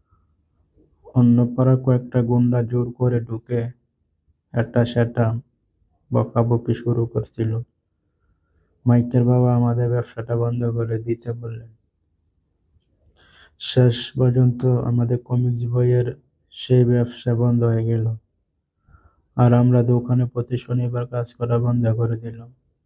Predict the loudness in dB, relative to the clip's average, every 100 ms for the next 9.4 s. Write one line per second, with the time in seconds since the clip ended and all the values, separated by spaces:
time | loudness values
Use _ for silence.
0 | _ _ _ _ _ _ _ _ _ _
1 | _ _ _ _ _ _ -20 -20 -20 _
2 | 0 4 6 6 4 -2 -10 _ _ _
3 | _ _ _ _ _ _ _ _ _ -4
4 | 2 4 6 4 4 4 4 2 0 -4
5 | -6 -10 -4 -4 -2 -4 -8 _ _ _
6 | _ _ _ _ _ 0 2 2 2 4
7 | 4 2 -2 -2 -6 -6 -6 -6 -8 -6
8 | -4 -2 -2 0 0 -2 -4 -6 -6 -6
9 | -8 -4 -6 -6